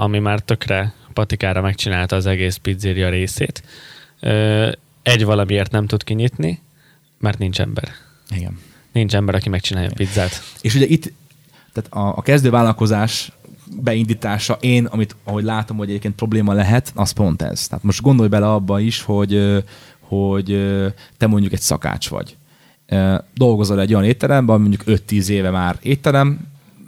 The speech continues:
Speaker 2: relatíve jó fizetést kapsz, és, és úgymond stabil a helyed, mert nyilván egy stabil hátterű cégnél vagy, stabil ember, stabil körülmények között fizetéssel. Nyit egy új hely, és azt mondja neked, hogy már pedig én leszek a legjobb,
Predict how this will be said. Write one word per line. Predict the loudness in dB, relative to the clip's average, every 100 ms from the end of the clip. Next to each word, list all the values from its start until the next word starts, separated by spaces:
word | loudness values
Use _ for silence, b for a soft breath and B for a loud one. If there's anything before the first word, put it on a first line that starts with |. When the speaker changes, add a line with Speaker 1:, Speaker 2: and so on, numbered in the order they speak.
| -4
Speaker 2:
relatíve | 0 2 2 4 4 4
jó | 4
fizetést | 4 2 0 -4 -2
kapsz, | 2 2 2 0
és, | 0 -2
és | -4 -4
úgymond | 0 2 2
stabil | 2 2
a | 2
helyed, | 2 2 2
mert | 0 -2
nyilván | -4 -6
egy | -10
stabil | -10 -8 -6 -6
hátterű | -6 -6 -10 -8
cégnél | -2 0 2 2
vagy, | 2 0 B B B
stabil | -4 -2 -2 -4 -2
ember, | 0 2 2 2 0 -6
stabil | -12 -8 -6 -4 -6 b b b b -12
körülmények | -4 0 2 2 2
között | 0 -4
fizetéssel. | -2 -4 -2 -4 -8 -8 -12 -14 b b b
Nyit | 0 2
egy | 4
új | 4
hely, | 2 -2 -4 -10 -16 _ _ _ -6
és | -4
azt | -2
mondja | 0 0
neked, | 0 -4 -4
hogy | 0
már | 2 2
pedig | 0 0
én | -2
leszek | -2 -4 -2
a |
legjobb, | -2 0 -2